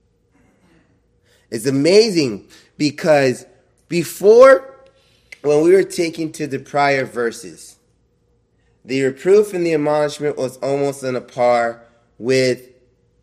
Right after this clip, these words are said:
attacking the individual in regards to their lack of understanding to one point or another,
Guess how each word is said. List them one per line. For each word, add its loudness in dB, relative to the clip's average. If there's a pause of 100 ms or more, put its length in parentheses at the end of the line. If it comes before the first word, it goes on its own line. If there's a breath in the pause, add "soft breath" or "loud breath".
(240)
attacking -4
the -4
individual -8
in -10
regards -6
to -10 (1600)
their 2
lack 0
of -8
understanding -8 (1200)
to -6
one 0
point -4
or -4
another, -6